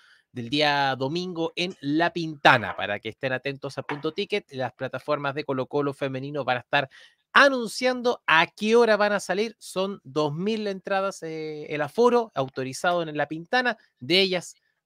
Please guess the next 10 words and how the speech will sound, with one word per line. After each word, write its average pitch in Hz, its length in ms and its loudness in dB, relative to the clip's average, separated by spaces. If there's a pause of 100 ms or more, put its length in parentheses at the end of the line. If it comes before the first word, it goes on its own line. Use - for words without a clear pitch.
alrededor 156 600 2
de 131 120 -8
cien 143 300 -8 (280)
van 147 220 4
a 131 80 -4
ser 95 400 -4
para 107 140 -2
el 104 60 -10
público 113 460 -6
de 131 160 -4